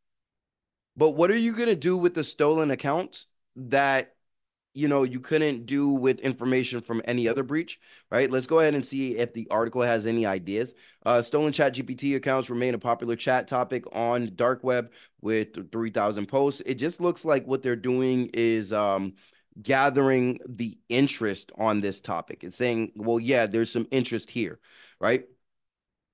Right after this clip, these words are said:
Threat actors are actively exploring various schemes to implement Chat G P T and A I. Topic, uh, topics frequently include the development of malware and other types of illicit use,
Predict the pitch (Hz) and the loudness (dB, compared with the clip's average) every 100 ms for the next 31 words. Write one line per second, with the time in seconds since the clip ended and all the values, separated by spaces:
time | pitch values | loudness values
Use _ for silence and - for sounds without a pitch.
0 | _ _ _ _ - 165 175 160 156 - | _ _ _ _ 2 4 4 4 2 0
1 | 156 135 123 120 - 139 160 160 139 147 | -2 0 2 2 2 0 0 -4 -6 -4
2 | 147 143 127 - - 131 131 131 120 120 | -2 -2 -2 -6 -4 0 2 2 0 0
3 | 139 147 139 - 135 131 123 120 - 139 | 0 0 -2 -2 -2 0 -2 -8 -2 -2
4 | 131 127 120 - 139 123 117 120 113 - | 0 0 0 0 0 0 -2 -10 -10 -10
5 | 147 147 - 123 123 120 113 123 127 127 | -6 -6 -2 -4 -2 0 2 4 2 0
6 | 127 - _ - 147 147 139 - - 127 | -6 -20 _ 0 0 2 -2 -4 -4 2
7 | 120 120 120 113 113 147 147 - 147 135 | 4 4 4 2 2 0 -2 -6 -6 -4
8 | 135 131 123 117 135 127 127 123 _ - | -2 0 0 -2 -2 0 -2 -4 _ -20
9 | - 113 110 127 143 131 135 123 110 147 | -6 -4 0 2 2 4 2 0 0 2
10 | 147 143 151 147 143 - 127 123 - 139 | 2 2 2 2 2 0 -2 -2 0 2
11 | 147 143 131 123 117 - 110 113 120 120 | 2 -2 -2 -2 -2 -8 -6 -4 -4 -4
12 | 107 120 139 - | -4 -4 -4 -6